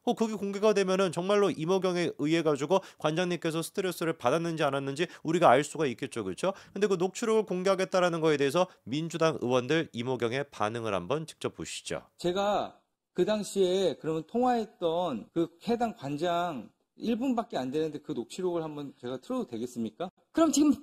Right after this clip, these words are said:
Speaker 3: 그 자리에서 선서하십시오.
Speaker 2: 그 녹취록에 마-, 나왔던 그 관장이 그게 맞다고 하면 제가 선서하겠습니다.
Speaker 3: 아니, 선서를 먼저 하시고 녹취를 틀으시라고요. 선서를 안 하신
Speaker 2: 그 내용이
Speaker 3: 분이
Speaker 2: 맞는
Speaker 3: 왜 이렇게
Speaker 2: 거예요.
Speaker 3: 유동사항이
Speaker 2: 제가
Speaker 3: 많으십니까?
Speaker 2: 아까 말씀드린 것처럼 그런 포괄적인 걸 하게 되면 수원지방법원이라든가 제가 고소한 사건들에 대해서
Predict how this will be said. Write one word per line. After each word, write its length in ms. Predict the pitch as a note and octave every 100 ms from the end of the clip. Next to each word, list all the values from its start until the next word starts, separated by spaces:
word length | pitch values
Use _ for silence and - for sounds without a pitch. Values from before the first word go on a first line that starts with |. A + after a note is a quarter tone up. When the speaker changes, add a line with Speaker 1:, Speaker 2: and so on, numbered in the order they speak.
| - _
Speaker 3:
그 80 | C4+
자리에서 240 | D4+ B3+
선서하십시오. 760 | B3+ E4 D4+ C#4 - F#3 - -
Speaker 2:
그 260 | A3 B3 A#3
녹취록에 460 | E3+ - A#3 A3
마-, 180 | F#3+ D#3+
나왔던 480 | D#3+ D#3+ F#3+ G3 G3
그 100 | F#3+
관장이 320 | D#3+ E3+ F#3+
그게 180 | F3 F3+
맞다고 340 | C3 - F#3+
하면 140 | G#3+ F3+
제가 180 | E3 E3
선서하겠습니다. 1000 | C4+ B3 A#3 G#3 B3 A#3+ G3+ D#3 A2+ - -
Speaker 3:
아니, 320 | C4+ G4 D4+
선서를 460 | - A4+ A4+ A4+
먼저 260 | C4 C#4+ D#4
하시고 440 | C4+ G4+ - G#4+
녹취를 440 | D4+ D4 - E4+ D4 - -
틀으시라고요. 520 | F4+ F#4 E4+ C#4 G3+
선서를 400 | - G#4+ A4+ G#4 -
안 180 | A3+
하신 200 | G4+ G#4+
Speaker 2:
그 60 | G#3
내용이 140 | A3+
Speaker 3:
분이 160 | C#4+ D#4+
Speaker 2:
맞는 320 | F#3 A3 C#4
Speaker 3:
왜 80 | C4+
이렇게 200 | A4 B4
Speaker 2:
거예요. 160 | A4 F4
Speaker 3:
유동사항이 440 | G4+ A4+ F#4 E4
Speaker 2:
제가 60 | D#4
Speaker 3:
많으십니까? 480 | A3+ A#3 E4 A#3+ G#3
Speaker 2:
아까 180 | A#3 A3+
말씀드린 500 | A3 A3 G3+ B3 A3+
것처럼 680 | A3+ A3+ G#3+ A3 A3+ E3+ - _ _
그런 240 | A3+ A#3+ - -
포괄적인 480 | D4 D4 D4+ C#4+ C4
걸 200 | B3 A#3
하게 240 | A3+ B3 A3+
되면 560 | F3 F#3+ A3+ G3+ A#2+ -
수원지방법원이라든가 1080 | C#4 C4 C4 A#3+ G#3 G#3+ G#3+ G#3 G3 G3
제가 200 | F#3+ F#3+
고소한 400 | F#3 F3+ F#3 A#3
사건들에 520 | A3 A3 A#3 G#3+ G3+ F3+
대해서 580 | F#3 E3+ F#3+ F#3 B2+